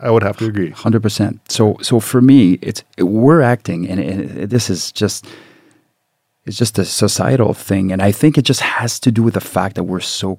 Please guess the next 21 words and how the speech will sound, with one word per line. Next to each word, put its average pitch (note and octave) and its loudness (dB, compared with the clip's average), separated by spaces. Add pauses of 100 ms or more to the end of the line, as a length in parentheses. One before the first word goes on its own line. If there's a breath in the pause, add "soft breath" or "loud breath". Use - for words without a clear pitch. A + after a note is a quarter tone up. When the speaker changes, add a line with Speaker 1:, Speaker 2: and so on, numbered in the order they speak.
Speaker 2:
comfortable, F2+ -12
right? G#2+ -4
If - -2
you D3+ 0
were E3 0
in D#3+ 6
Somalia G#2 2
right F2+ -6
now, E2 -8 (840 soft breath)
uh, - -18
grew G2+ 4
up - 0
there, F2 -2 (260)
you G#2+ 0
wouldn't C3 6
be G#2 4
thinking F#2+ 2
that F#2 0
far F#2+ 0
in F2+ 0
advance, F2 -6